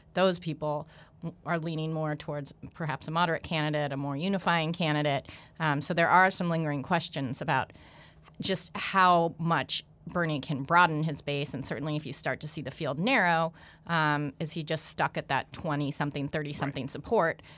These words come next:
Speaker 1: while the, whoever becomes, you know, the alternative, as, as Adam said, just starts to pick up more and more support from the people who have dropped out?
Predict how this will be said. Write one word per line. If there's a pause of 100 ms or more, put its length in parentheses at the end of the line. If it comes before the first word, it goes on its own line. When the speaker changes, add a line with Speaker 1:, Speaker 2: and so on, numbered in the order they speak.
(160)
Speaker 1:
while (100)
the,
whoever
becomes,
you
know,
the
alternative,
as,
as
Adam
said,
just
starts
to
pick
up
more
and
more
support
from
the
people
who
have
dropped
out?